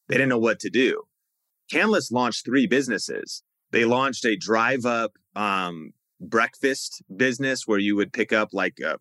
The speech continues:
a bagel with the egg and cheese on it, which was also different than their normal menu. They got outside of the ego and sometimes the myopic perspective that can happen when we're just kinda doing the thing and we don't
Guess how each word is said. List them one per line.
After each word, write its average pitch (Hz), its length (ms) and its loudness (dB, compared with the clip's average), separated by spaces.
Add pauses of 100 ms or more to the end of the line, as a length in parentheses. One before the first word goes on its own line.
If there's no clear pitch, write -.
a 87 100 -10
bagel 160 680 2
with 110 180 -4
the - 140 -2
egg 127 200 2
and 98 120 -2
cheese 160 400 0
on 151 240 2
it, 147 140 0 (160)
which 147 180 2
was 143 120 2
also 262 280 2
different 180 480 -2
than 156 120 2
their 147 120 2
normal 151 320 2
menu. 156 280 0 (240)
They 151 120 2
got 220 220 2
outside 156 640 0
of 123 160 -2
the 110 260 -2 (280)
ego 165 760 2 (580)
and 120 160 0
sometimes 147 400 0
the 123 80 -2
myopic 123 540 0
perspective 143 840 -2
that 120 180 0
can 107 140 -8
happen 104 800 -2 (260)
when 120 200 0
we're 151 140 4
just 165 160 -2
kinda 180 220 0
doing 131 520 2
the 185 80 0
thing 190 500 0 (280)
and 127 160 2
we 139 160 6
don't 143 220 0